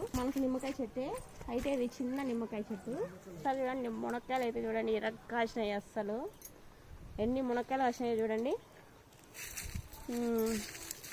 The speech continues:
చూడండి నంది అక్షర బాగా. ఇవి కూడా మునక్కాయ చెట్లే. చూడండి ఎన్ని మునక్కాయలు కాసినాయో. ఇంకా ఇవన్నీ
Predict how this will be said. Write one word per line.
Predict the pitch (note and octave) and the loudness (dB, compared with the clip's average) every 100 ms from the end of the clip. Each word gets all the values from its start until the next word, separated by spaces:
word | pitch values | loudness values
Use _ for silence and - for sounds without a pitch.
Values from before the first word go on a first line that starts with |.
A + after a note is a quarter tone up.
| - | -4
చూడండి | C#4 C4 B3 A#3+ C#4+ G4 | 2 2 4 2 2 0
నంది | B3 A3 A#3 A3 | 2 2 4 2
అక్షర | - G3 | 0 -4
బాగా. | F3+ F3+ F3 - E3+ - - - F#3+ - - - - - - - - - - - - - B3 | -2 -4 -6 -8 -10 -10 -12 -12 -14 -14 -16 -18 -18 -20 -20 -18 -18 -18 -18 -14 -14 -8 -4
ఇవి | B3 | 0
కూడా | D#4 F#4 | 2 2
మునక్కాయ | D4 C#4 D4 D4 C#4+ D4 | 2 4 4 4 2 2
చెట్లే. | - B3+ C#4 A#4+ - C4 | 2 0 0 -2 0 2
చూడండి | C4 B3 D4+ B4 - - - | 4 4 2 2 -4 -18 -10
ఎన్ని | A3+ A#3 B3+ | -4 0 0
మునక్కాయలు | A#3 A3+ A#3+ A#3 | 0 -4 -4 -4
కాసినాయో. | G#3+ - G#3 G#3 D#4 - - - - - - - - - - - - | -4 -6 -6 -6 -8 -10 -16 -20 -20 -20 -18 -18 -18 -16 -14 -14 -8
ఇంకా | A3+ A3+ | -6 0
ఇవన్నీ | A#3 A#3 A3+ B3 C4+ D#4+ C4+ | 0 2 0 0 0 2 0